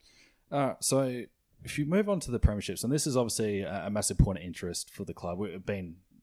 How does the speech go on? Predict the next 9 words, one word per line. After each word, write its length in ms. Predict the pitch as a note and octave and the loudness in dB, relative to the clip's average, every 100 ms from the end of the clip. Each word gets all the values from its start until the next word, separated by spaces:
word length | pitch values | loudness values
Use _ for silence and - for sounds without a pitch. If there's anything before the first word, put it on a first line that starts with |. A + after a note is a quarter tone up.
| _ | _
thankfully, 420 | - G2 - D#3 F3+ | -4 -4 -4 -2 0
a 80 | |
very 200 | A2 A2 | 0 0
successful 500 | G#2+ B2 - A#2 - | 0 0 0 0 -2
club 220 | A2 A2 G2 | -2 -2 -2
throughout 240 | G2+ F#2+ | -2 -2
the 80 | F#2+ | -2
years, 360 | G#2 A#2 A2+ | -2 0 0
and, 140 | G2 | -2